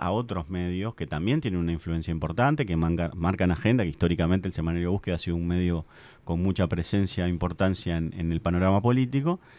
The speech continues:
y ahora también forma parte de un conglomerado mediático, y eso también genera potencialmente consecuencias complicadas, si bien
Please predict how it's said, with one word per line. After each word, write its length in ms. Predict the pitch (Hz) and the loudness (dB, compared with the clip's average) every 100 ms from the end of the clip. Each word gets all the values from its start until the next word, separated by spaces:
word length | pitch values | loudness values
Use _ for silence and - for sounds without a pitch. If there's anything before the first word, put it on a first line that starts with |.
| - - | -20 -12
y 80 | 90 | 4
ahora 220 | 90 110 | 8 8
también 400 | 113 120 123 143 | 10 10 10 8
forma 280 | 147 131 120 | 6 6 8
parte 260 | 117 123 131 | 8 6 8
de 60 | |
un 80 | 120 | 8
conglomerado 640 | 113 104 95 98 98 104 107 | 8 4 2 2 2 2 4
mediático, 640 | 110 113 113 113 120 123 | 4 6 6 4 2 4
y 40 | 101 | 4
eso 160 | 98 | 4
también 320 | 95 92 98 | 2 2 2
genera 520 | - 85 87 82 78 - | 0 -2 0 0 -2 -2
potencialmente 880 | 90 85 87 - 98 95 95 95 98 | 0 2 0 2 4 6 4 2 0
consecuencias 500 | 82 - 82 87 87 | -2 -4 -6 -6 -6
complicadas, 600 | 90 85 92 - 92 78 | -8 -6 -2 0 0 -2
si 120 | - | -6
bien 320 | 82 85 85 | -2 0 -2